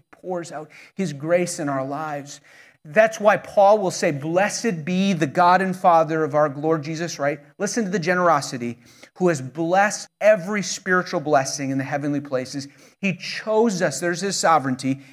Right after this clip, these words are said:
He chose us before the foundation of the earth that we should be made like him, holy and blameless. In love, he predestined us for adoption to himself as sons,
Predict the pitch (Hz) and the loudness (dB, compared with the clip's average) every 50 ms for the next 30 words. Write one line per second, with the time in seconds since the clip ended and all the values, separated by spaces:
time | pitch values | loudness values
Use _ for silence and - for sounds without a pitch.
0 | - - 190 180 - - - - 214 214 226 196 214 226 214 - - 185 - - | -10 -6 -4 -4 -4 -6 -8 -2 2 2 2 4 2 0 -2 -2 -10 -10 -6 -2
1 | 185 175 156 147 135 - 170 160 156 147 139 165 175 190 185 - - 202 196 170 | -2 -2 -2 -4 -4 -4 -2 -2 -2 -4 -4 -2 -2 -2 -2 -4 -8 -8 -8 -6
2 | 180 170 156 151 143 143 147 143 - - - - - _ - 175 170 - 175 180 | -4 -2 0 2 2 2 0 -2 -8 -16 -20 -20 -20 _ -4 -4 -4 -2 -2 -2
3 | 196 208 190 - - 202 160 175 196 190 185 180 180 180 190 185 175 180 185 185 | -2 -2 -4 -4 -6 -8 -8 -6 -6 -4 -4 -4 -2 0 -2 -2 -2 -2 -2 -2
4 | 185 185 - - 214 170 139 135 - 180 185 190 196 196 196 190 185 175 151 175 | -2 -4 -8 -6 -6 -6 -6 -4 -4 -2 0 0 0 0 -2 -2 -2 -2 -2 0
5 | 175 175 170 160 139 123 - - - - - - _ _ _ _ _ - 214 214 | 0 0 0 -2 -2 -4 -6 -8 -8 -10 -10 -12 _ _ _ _ _ -4 -2 -2
6 | 214 202 202 208 220 226 233 254 247 240 180 - - 220 202 196 - - - 202 | -2 0 0 4 6 6 6 6 4 2 0 -4 -4 -4 -4 -4 -4 -6 -8 -6
7 | 196 170 147 139 139 220 214 214 214 - - - 208 190 180 185 185 180 - - | -6 -6 -6 -4 0 0 0 0 -2 -6 -6 -6 -4 0 2 2 2 2 -2 -6
8 | - 175 175 170 147 160 170 180 180 - - - 175 147 131 123 - _ _ _ | -2 -2 -2 0 0 0 0 0 0 -2 -8 -6 -4 -4 -4 -4 -8 _ _ _
9 | _ _ _ _ _ _ - 170 170 165 151 - - 196 180 175 160 - - - | _ _ _ _ _ _ -2 -2 0 0 0 -2 2 4 4 4 4 2 -4 -18
10 | _ _ _ _ _ _ _ _ - - 147 - - - - - - 233 202 208 | _ _ _ _ _ _ _ _ -6 -4 -2 -2 0 -2 -2 -4 -4 -4 -2 -2
11 | 202 185 160 143 131 127 - - - - - - | -2 0 0 -2 -2 -4 -4 -6 -8 -8 -8 -12